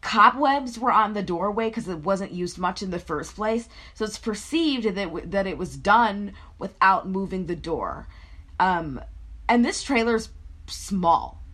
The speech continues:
It's a, it's, it's small, so it's impos-, it's almost impossible to fit one, let alone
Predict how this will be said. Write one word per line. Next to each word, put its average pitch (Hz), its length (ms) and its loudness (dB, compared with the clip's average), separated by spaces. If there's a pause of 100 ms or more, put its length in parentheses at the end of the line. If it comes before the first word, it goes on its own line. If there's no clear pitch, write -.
(260)
It's 190 140 -6
a, 170 120 -8 (240)
it's, - 200 -12 (460)
it's - 160 -10
small, - 340 -2
so 226 160 0
it's 226 140 -2
impos-, 262 400 4
it's - 300 -2
almost 269 340 4
impossible 220 420 0
to - 60 -12
fit - 160 -6
one, 156 600 -2
let 165 140 -2
alone 160 380 -4